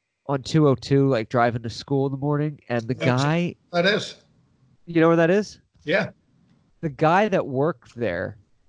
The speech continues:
Speaker 1: it was this guy, and he had a white beard, he was an older guy. He was probably a vet 'cause he had, like, one of those hats on that all vets wear. It's like U S S Hornet, you know, whatever.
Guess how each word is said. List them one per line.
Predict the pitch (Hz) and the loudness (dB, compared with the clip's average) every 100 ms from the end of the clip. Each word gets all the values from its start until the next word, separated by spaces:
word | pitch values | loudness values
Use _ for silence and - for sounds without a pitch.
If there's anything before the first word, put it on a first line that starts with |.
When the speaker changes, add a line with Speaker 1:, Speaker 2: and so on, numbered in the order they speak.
| _ | _
Speaker 1:
it | 160 | -4
was | 151 139 | -2 -2
this | 123 | -2
guy, | 147 151 | 0 0
and | 165 135 107 | 0 -2 -4
he | 143 | -2
had | 135 | 0
a | 117 | 0
white | 113 131 180 - | 0 0 0 -2
beard, | 135 123 127 | -2 0 -2
he | |
was | 117 | -6
an | 113 | -4
older | 135 139 123 | -2 -2 -2
guy. | 107 73 98 - _ _ _ | -4 -4 -8 -12 _ _ _
He | - | 0
was | 156 131 | 0 0
probably | 156 165 160 170 165 156 - 104 104 87 127 | 0 2 2 2 2 0 -2 -16 -20 -18 -10
a | 139 | -8
vet | 113 120 113 - | 0 4 4 0
'cause | 120 | -6
he | 113 | -4
had, | 107 110 117 | 0 0 0
like, | 107 113 | -4 -2
one | 113 | -2
of | |
those | 110 110 | -2 -4
hats | - 107 104 | -2 -2 0
on | 120 113 | -2 0
that | 110 | -2
all | 107 | -2
vets | 107 - | -4 -4
wear. | 120 98 | -6 -6
It's | - | -6
like | 101 - | -10 -6
U | 165 175 | 2 4
S | 151 160 | 4 2
S | 139 - | -2 -4
Hornet, | 113 160 135 123 120 _ | -4 -2 0 -2 -4 _
you | 131 | -10
know, | 127 104 98 71 139 | -4 -2 -4 -6 -10
whatever. | 139 127 120 113 | -2 0 0 -2